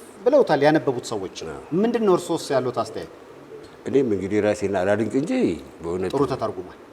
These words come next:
Speaker 2: ተተርጉሟል ነው የምለው። ይሄ ልብ የሚያንጠለጥል ነው። እንደዚህ እንደ ሌላው ደግሞ የብዙ ደራሲዎች እንትን አንብቤያለሁ እኔ።
Speaker 1: እም።
Speaker 2: ተ-፣ ተርጓሚዎች ማሞ ውድነህ፣ ኮሎኔል ጌታቸው መኮንን፣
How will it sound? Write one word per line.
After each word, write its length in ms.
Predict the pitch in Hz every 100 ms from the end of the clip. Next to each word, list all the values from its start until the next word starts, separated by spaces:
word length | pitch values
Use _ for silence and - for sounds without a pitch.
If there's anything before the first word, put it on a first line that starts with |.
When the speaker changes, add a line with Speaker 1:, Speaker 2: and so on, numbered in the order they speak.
| - -
Speaker 2:
ተተርጉሟል 580 | - - 101 85 90 165
ነው 100 | 95
የምለው። 220 | - - - - - - - -
ይሄ 140 | - 110
ልብ 180 | 135 147
የሚያንጠለጥል 640 | 131 123 113 101 98 -
ነው። 100 | -
እንደዚህ 400 | - 85 87 90 85 78 -
እንደ 160 | - 95
ሌላው 280 | 95 95
ደግሞ 180 | 95 127
የብዙ 220 | 156 160 165 131
ደራሲዎች 440 | 107 113 151 156
እንትን 220 | - -
አንብቤያለሁ 480 | 233 151 110 104 92
እኔ። 120 | 80 78 - -
Speaker 1:
እም። 140 | 110 92 82 80
Speaker 2:
ተ-፣ 180 | - 90
ተርጓሚዎች 520 | 82 92 104 98 90 - - - - -
ማሞ 220 | 95 104
ውድነህ፣ 400 | 104 95 90 82 73 - - - - - - - - - - -
ኮሎኔል 400 | - 101 101 92 90 90 87 85 85 82 82
ጌታቸው 420 | 80 90 85 82
መኮንን፣ 420 | 85 82 80 78